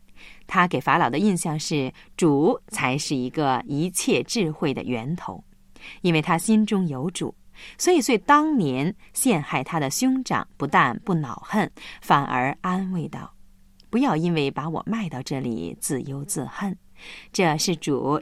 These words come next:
差我在这里以你们来之以前为保全生命的。”这一番话不只是显示了他的豁达，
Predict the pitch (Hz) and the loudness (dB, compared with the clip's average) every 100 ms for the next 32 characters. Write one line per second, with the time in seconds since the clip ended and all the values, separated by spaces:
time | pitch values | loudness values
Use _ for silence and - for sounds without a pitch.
0 | - - 202 208 156 131 - 143 - 151 | -4 -6 -4 -2 -2 -4 -6 -8 -4 -2
1 | 147 135 127 - - - 156 151 160 190 | -2 -4 -6 -10 -18 -4 0 2 2 2
2 | 151 131 131 151 - 139 147 151 190 180 | 0 -2 -2 -4 -6 -8 -6 -4 -2 -2
3 | 135 - 165 143 214 302 - - - 180 | -2 -4 -4 0 0 -2 -8 -12 0 2
4 | 143 - 143 123 - - 120 127 - 135 | 2 -2 -4 -4 -6 -8 -8 -6 -6 -4
5 | 143 160 147 - - - - - - - | -4 -6 -6 -12 -20 -20 -20 -20 -20 -20
6 | - - - - - - - - - 349 | -20 -20 -20 -20 -20 -20 -20 -20 4 6
7 | 240 190 170 - 180 151 139 151 196 160 | 8 6 0 0 0 4 4 4 0 0
8 | 131 156 147 151 123 - 175 156 123 127 | -2 0 0 0 0 -2 0 2 2 0
9 | - 170 151 120 127 - 254 170 135 120 | 0 0 2 0 -2 -2 0 0 0 -6
10 | 123 127 147 | -2 -2 -2